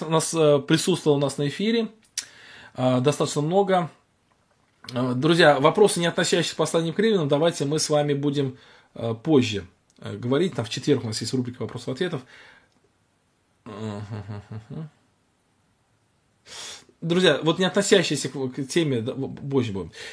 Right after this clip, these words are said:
Итак, э, напоминаю, что мы с вами изучаем послание к римлянам, и у нас, э, цель его понять саму структуру послания. В следующий раз мы, э,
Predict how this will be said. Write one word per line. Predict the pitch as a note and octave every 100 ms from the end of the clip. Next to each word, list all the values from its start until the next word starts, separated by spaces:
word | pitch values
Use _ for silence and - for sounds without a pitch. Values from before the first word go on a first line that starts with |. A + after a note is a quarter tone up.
| -
Итак, | D#3+ - A3+ - - -
э, | - A2+ C3+ C3 C3+
напоминаю, | D3 E3 F#3 F#3+ F#3+ D#3+
что | - E3+
мы | F3+
с | F3+
вами | E3
изучаем | D3+ C#3+ D#3
послание | D#3 D#3 D3+
к | D3+
римлянам, | E3+ G#3+ B3+ B3
и | C#3+
у | D#3
нас, | G3 G3 - _ -
э, | C3 C3 A2 B2+
цель | - G#3
его | G#3 G3
понять | F#3+ D3+ D#3+ F#3+ F#3+
саму | - D#3+ D#3+
структуру | - D#3+ - C3+
послания. | D3 F3 A#3 B3 C#4 - - -
В | -
следующий | A3+ A3+ G3 F#3
раз | F3+ D#3 -
мы, | D#3 E3+ E3+ C3+ -
э, | - B2 A#2+